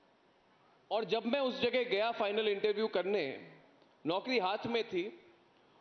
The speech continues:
तो मुझे बोला गया, "आप किस चीज़ की नौकरी के लिए apply कर रहे हैं?" तो मैंने कहा कि, "भाई, मैं तो आपके ही इधर कलकत्ता में हिंदी चैनल का, अ, correspondent बनूंगा।" तो मुझे बोला गया,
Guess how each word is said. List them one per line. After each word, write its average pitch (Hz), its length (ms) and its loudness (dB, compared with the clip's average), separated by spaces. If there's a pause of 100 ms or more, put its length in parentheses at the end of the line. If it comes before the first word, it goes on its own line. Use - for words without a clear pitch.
(140)
तो 233 80 2
मुझे 202 320 2
बोला 208 340 2
गया, 220 260 2
"आप - 640 -4
किस - 240 -2
चीज़ 262 220 0
की 262 140 -2
नौकरी 240 320 0
के 233 120 0
लिए 226 120 0
apply 165 280 0
कर 127 120 -10
रहे 120 120 -8
हैं?" 151 100 -6
तो 196 80 -4
मैंने 190 240 -2
कहा 180 300 -2
कि, 214 160 -8
"भाई, 180 180 0
मैं 170 200 -2
तो 208 420 -2 (300)
आपके 170 360 -2
ही 214 360 0 (1120)
इधर 165 240 0 (280)
कलकत्ता 202 480 -2
में 240 320 -2
हिंदी 185 540 -2 (560)
चैनल 190 360 0
का, 202 340 0 (840)
अ, - 380 -6
correspondent 196 600 -2
बनूंगा।" 170 360 0
तो 202 120 -4
मुझे 180 200 0
बोला 180 300 0
गया, 190 280 -2